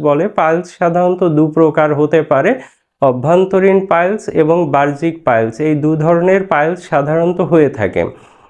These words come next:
তো পাইলসের কী কী লক্ষণ দেখা দেয় সাধারণত, যে লক্ষণগুলি দেখলে আপনি বুঝতে পারবেন যে আপনার পাইলস হয়েছে? যদি আপনার মলত্যাগকালে ব্যথা অনুভূত হয়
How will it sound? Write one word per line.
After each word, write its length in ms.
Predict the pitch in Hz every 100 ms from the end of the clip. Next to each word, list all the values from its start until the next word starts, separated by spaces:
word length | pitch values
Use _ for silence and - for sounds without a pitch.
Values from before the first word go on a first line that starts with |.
| _
তো 100 | 185
পাইলসের 580 | 180 170 180 190 214 208
কী 200 | 208 196
কী 160 | 196
লক্ষণ 500 | 190 175 175 - 185
দেখা 280 | 160 139 170
দেয় 200 | 170 160
সাধারণত, 600 | 160 156 143 156 156 160
যে 260 | 160 135 151
লক্ষণগুলি 680 | 143 139 139 170 170 170 165
দেখলে 400 | 143 143 151 170
আপনি 280 | 147 156 147
বুঝতে 400 | 127 135 175 165
পারবেন 440 | 165 160 175 185
যে 140 | 180
আপনার 340 | 165 139 151 151
পাইলস 480 | 151 131 147 143 147
হয়েছে? 380 | 135 131 185 262 - - _ -
যদি 340 | 139 165 165 190
আপনার 460 | 151 147 180 175
মলত্যাগকালে 920 | 147 139 156 151 170 165 - 156 156 185
ব্যথা 440 | 143 135 135 170
অনুভূত 480 | 160 151 147 160 160
হয় 340 | 151 135 196